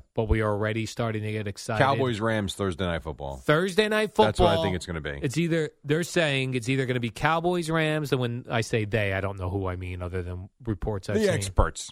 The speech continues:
Speaker 1: The experts. Uh, Cowboys, Rams, or Bills, Rams.
Speaker 2: Yeah, it could be. That's a good one.
Speaker 1: That'd be a good one,
Speaker 2: That's a
Speaker 1: too.
Speaker 2: good one. I, yeah.
Speaker 1: I like that we make
Speaker 2: Hmm.
Speaker 1: the, um, the Super Bowl champ
Speaker 2: Start the
Speaker 1: immediately,
Speaker 2: season.
Speaker 1: like, "Let's go. Oh, you're the big, bad Super Bowl
Speaker 2: Absolutely.
Speaker 1: champs?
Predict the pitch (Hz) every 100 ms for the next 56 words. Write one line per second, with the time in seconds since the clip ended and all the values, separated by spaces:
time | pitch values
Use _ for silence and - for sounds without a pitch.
0 | - 156 127 - 113 101 - _ _ _
1 | 143 127 - 165 165 170 143 151 143 143
2 | 131 104 139 156 160 139 110 98 82 80
3 | - - - _ _ - 185 202 - 202
4 | 170 160 185 - 202 147 110 110 127 117
5 | 135 151 156 156 160 - 170 107 95 101
6 | 92 _ - - 123 135 170 170 160 120
7 | - _ _ 156 208 294 247 202 185 170
8 | 151 135 143 156 139 131 127 120 117 110
9 | - _ - _ 131 120 - 175 147 139
10 | 127 - 147 123 113 - _ _ _ _
11 | 160 139 156 156 120 143 131 208 214 123
12 | 76 123 - 131 156 - 220 180 160 254
13 | 160 139 208 196 190 220 214 170 208 214
14 | 208 - 214 196 202 202 - 175 208 196
15 | 113 -